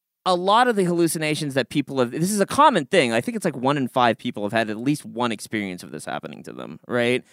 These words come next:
This happened to me for almost six or seven years.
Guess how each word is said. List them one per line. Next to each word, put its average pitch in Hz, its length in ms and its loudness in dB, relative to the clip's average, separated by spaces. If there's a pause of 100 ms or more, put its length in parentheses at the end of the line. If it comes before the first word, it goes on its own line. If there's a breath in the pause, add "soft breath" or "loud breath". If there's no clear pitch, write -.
(220 soft breath)
This 214 180 4
happened 160 240 4
to 143 60 2
me 143 160 0
for 117 240 2
almost 135 400 2
six - 240 -6
or 104 60 -10
seven 73 260 -6
years. - 340 -16